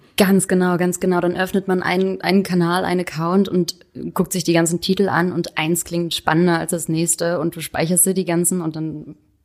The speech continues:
liegen die ein halbes Jahr brach, dann <laughs> öffnest du es nicht mehr, aber dann gibt's ja dann auch Momente eben, wenn man dann viel reist auch,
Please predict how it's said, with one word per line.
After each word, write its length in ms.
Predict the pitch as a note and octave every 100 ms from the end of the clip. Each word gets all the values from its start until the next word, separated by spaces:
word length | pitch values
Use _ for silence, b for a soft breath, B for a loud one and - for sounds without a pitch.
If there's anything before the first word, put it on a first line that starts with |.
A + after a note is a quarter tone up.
| _
liegen 640 | - - E3+ F3+ F3 F3+
die 100 | E3
ein 100 | E3
halbes 260 | E3 D#3+ E3+
Jahr 140 | D#3+
brach, 320 | D#3+ D#3+ E3 E3
dann 220 | E3 D3 -
<laughs> 100 | -
öffnest 300 | - F3 E3
du 40 |
es 80 | D3+
nicht 200 | E3 E3
mehr, 240 | E3 E3
aber 160 | D#3 D3+
dann 220 | D3+ D3 B B B B B B -
gibt's 180 | F#3 G#3+
ja 60 |
dann 140 | G3+ G3+
auch 120 | F3+
Momente 400 | G3 F#3 F#3 F#3+
eben, 280 | F3 F3 F3
wenn 120 | E3+
man 100 | E3
dann 160 | D#3+ D#3
viel 200 | - F#3
reist 500 | D#3 D#3 F#3+ G3 -
auch, 340 | G3 G3+ -